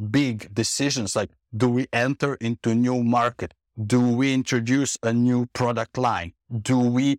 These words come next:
r-, restructure our product portfolio? Do we restructure our brand offers? So those two must be aligned. Leaders usually become frustrated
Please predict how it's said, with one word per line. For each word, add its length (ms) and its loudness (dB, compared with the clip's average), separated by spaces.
r-, 160 0
restructure 840 -2
our 180 0
product 420 -4
portfolio? 720 -2
Do 100 2
we 420 0
restructure 800 -2
our 180 0
brand 640 0
offers? 420 -2
So 240 -4
those 440 0
two 180 0
must 480 0
be 120 2
aligned. 520 -2
Leaders 640 2
usually 400 0
become 320 -2
frustrated 920 -4